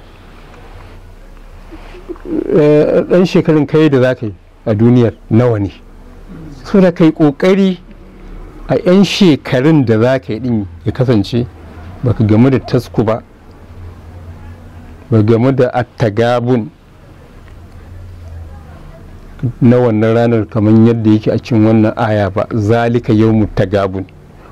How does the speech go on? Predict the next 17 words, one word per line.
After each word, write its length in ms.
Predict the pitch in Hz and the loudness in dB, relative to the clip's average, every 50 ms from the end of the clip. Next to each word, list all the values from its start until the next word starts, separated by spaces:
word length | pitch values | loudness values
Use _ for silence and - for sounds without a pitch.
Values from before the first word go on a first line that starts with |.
| - - | -10 -4
Wannan 280 | - 107 107 110 120 117 | 0 2 4 4 2 2
shine 480 | - - - 135 135 123 117 113 113 - - 110 107 | 0 0 2 2 4 4 4 2 2 0 0 0 0
rana 560 | 110 113 120 120 120 120 117 123 120 117 117 | 0 0 0 0 -2 0 0 0 -2 -2 -6
ta 140 | - - 160 | -6 -8 -6
attagabun. 800 | - 131 - - - - 107 95 98 104 104 104 98 98 101 - - _ _ - - - - - - - - - - - - - - - - - - - - - | -6 -6 -6 -6 -4 -4 -4 -2 0 0 0 -2 -4 -6 -10 -12 -12 _ _ -20 -20 -20 -20 -20 -20 -20 -20 -20 -20 -20 -20 -20 -20 -20 -20 -20 -20 -20 -6 -4
Attagabun 720 | - - - 127 113 104 117 120 117 117 113 127 131 131 127 | -4 -2 0 -2 -2 0 0 0 0 0 0 0 0 0 0
shine 520 | - - 143 135 139 139 135 135 143 147 - _ - - - - - - - - - - - - - | 0 2 4 4 4 4 4 2 0 -2 -8 _ -20 -20 -20 -20 -20 -20 -20 -20 -20 -20 -20 -10 -2
ya 200 | - 110 104 110 | 0 2 2 2
kasance, 680 | - - 143 - - 139 123 120 113 - - 160 208 220 - - - - - - - - _ - - - - - - - - - - - - - | 2 0 -2 0 0 0 0 0 0 0 0 0 0 0 -4 -10 -20 -20 -20 -20 -20 -20 _ -20 -20 -20 -20 -20 -20 -20 -20 -20 -20 -20 -12 -4
ah, 160 | 151 143 127 | -2 0 2
yin 300 | 127 131 139 143 135 127 - - | 4 4 4 4 2 0 0 -2
asara. 580 | 123 107 - - 131 127 127 127 120 104 82 78 - _ _ _ _ _ _ - - _ - - - - - - - - - - - - - - - - - - - - - - - - - - - - - - - - | -4 -4 -2 -2 -2 -2 0 -2 -4 -6 -8 -10 -16 _ _ _ _ _ _ -20 -20 _ -20 -20 -20 -20 -20 -20 -20 -20 -20 -20 -20 -20 -20 -20 -20 -20 -20 -20 -20 -20 -20 -20 -20 -20 -20 -20 -20 -20 -20 -20 -14 -4
Kafiri 520 | - 147 143 147 139 - - 135 135 143 139 | -2 0 0 0 -2 -2 0 2 4 4 4
ya 60 | 123 113 | 6 6
yi 140 | 117 151 - - | 4 4 2 0
asarar 640 | 120 117 - - 135 135 135 143 135 127 110 107 - - - - - - - | -4 -6 -2 -2 -2 0 0 0 -2 -2 -4 -4 -8 -16 -20 -20 -20 -8 -6
aljannar 800 | - 113 107 107 104 104 123 131 139 139 143 143 131 110 104 | -2 -2 -2 -2 2 2 2 4 4 4 4 4 2 0 -4